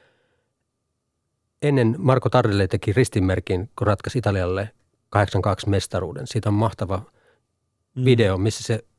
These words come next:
Speaker 1: huumaantuneena juoksee ja sitten kun se pysähtyy, rauhoittuu, sit hän tekee ristinmerkin.
Speaker 2: Mm.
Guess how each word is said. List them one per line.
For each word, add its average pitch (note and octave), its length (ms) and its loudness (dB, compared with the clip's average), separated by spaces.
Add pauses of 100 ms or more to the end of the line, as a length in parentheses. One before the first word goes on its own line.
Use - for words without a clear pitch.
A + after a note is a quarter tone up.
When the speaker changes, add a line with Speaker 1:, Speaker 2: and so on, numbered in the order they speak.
(220)
Speaker 1:
huumaantuneena G2+ 680 2
juoksee G#2+ 520 0
ja G2+ 60 -6
sitten - 160 -8
kun - 60 -12
se A#2+ 60 -2
pysähtyy, - 580 -2
rauhoittuu, G#2+ 520 -2
sit - 160 -8
hän F#2+ 120 -8
tekee F#2+ 260 -10 (380)
ristinmerkin. A2 640 -8
Speaker 2:
Mm. G2+ 100 -8